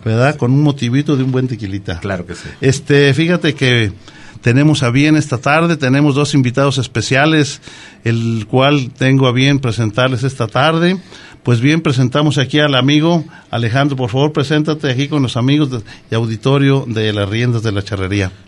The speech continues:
Speaker 2: Pues primero que nada, muchísimas gracias por la invitación a Riendas de la Charrería, Radio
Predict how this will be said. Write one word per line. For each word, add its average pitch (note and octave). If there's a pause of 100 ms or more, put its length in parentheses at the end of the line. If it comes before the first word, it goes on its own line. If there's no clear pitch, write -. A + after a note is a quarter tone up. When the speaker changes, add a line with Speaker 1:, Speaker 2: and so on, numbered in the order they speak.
(160)
Speaker 2:
Pues G2+
primero A2+
que C#3
nada, C#3+
muchísimas A#2+
gracias B2
por B2+
la A#2
invitación A2
a G2
Riendas A2
de A2+
la G2
Charrería, A2
Radio A2+